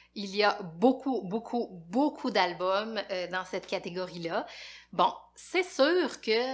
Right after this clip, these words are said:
euh, c'est des, des albums, des livres que vous, vous allez pouvoir peut-être garder, là, quand votre, quand vos enfants, vos élèves vont être plus grands. Parce que, tu sais, un album,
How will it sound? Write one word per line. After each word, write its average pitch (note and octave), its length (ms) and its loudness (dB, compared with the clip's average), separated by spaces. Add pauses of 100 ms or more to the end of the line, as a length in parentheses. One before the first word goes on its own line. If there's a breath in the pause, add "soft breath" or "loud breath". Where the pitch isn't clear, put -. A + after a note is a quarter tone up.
(180)
euh, F3 420 -6
c'est - 300 -2
des, F#3+ 280 -6
des F3+ 300 -6
albums, G3 440 0
des F#3+ 160 -4
livres A#3+ 260 -2
que G3 80 -6
vous, E3+ 180 -8
vous F#3 180 -4
allez F#3 180 0
pouvoir G#3+ 340 -6
peut-être G#3+ 560 -2
garder, F3+ 580 -2
là, F#3 100 -4
quand F3 200 -8
votre, F3 340 -10
quand F3+ 180 -8
vos F3 160 -12
enfants, G3+ 440 -6
vos F3 220 -12
élèves F3 340 -4
vont F#3+ 100 -6
être F3+ 280 -10
plus G#3+ 280 -8
grands. F3+ 380 -6 (480 loud breath)
Parce F3 160 -6
que, - 120 -6
tu F3+ 120 -8
sais, B3+ 80 -2
un A3+ 160 2
album, F#3+ 500 4